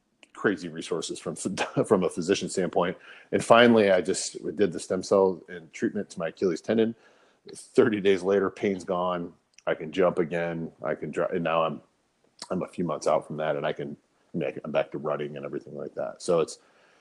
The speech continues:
but twelve months of doing all kinds of other pills and ointments, and even did some peptide protocols, and, uh, didn't get what I was looking for. So stem cells are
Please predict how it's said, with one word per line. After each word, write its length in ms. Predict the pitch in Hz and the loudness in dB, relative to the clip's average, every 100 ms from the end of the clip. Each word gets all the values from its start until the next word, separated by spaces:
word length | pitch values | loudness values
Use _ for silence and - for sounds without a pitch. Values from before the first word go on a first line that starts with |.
| _ _ | _ _
but 260 | 95 78 - | 2 2 2
twelve 280 | - 104 90 | 6 6 4
months 220 | 85 85 | -6 -8
of 120 | 78 | -10
doing 180 | 85 78 | -8 -4
all 140 | 76 | -4
kinds 200 | - 78 | -4 -8
of 80 | 76 | 0
other 340 | 76 73 - - _ _ - | 0 0 -4 -10 _ _ -6
pills 420 | - 73 73 - | -4 -4 -8 -12
and 240 | 50 - - _ _ _ - - | -16 -18 -20 _ _ _ -10 -4
ointments, 560 | 87 82 80 - - | -4 -4 -14 -12 -14
and 180 | 71 71 _ _ _ | -14 -16 _ _ _
even 240 | 110 92 80 - | 4 4 -2 -6
did 160 | - 82 | -4 -2
some 120 | - | -6
peptide 600 | - - - - 78 76 | -4 -4 -4 -2 0 -2
protocols, 840 | - 76 73 - 78 78 - - - _ | -4 -6 -6 -4 -4 -4 -6 -16 -20 _
and, 280 | 92 82 76 | -14 -10 -6
uh, 220 | 73 - - - _ | -6 -8 -12 -18 _
didn't 400 | 80 - - - | -8 -8 -18 -10
get 180 | 85 - | -8 -4
what 140 | 76 | -4
I 40 | 69 | -6
was 120 | 65 | -10
looking 200 | 60 - | -16 -16
for. 220 | - - | -14 -14
So 300 | - 76 76 _ | -2 -2 -2 _
stem 240 | - 101 | 0 2
cells 220 | 90 87 | 4 4
are 180 | 80 71 | 4 -6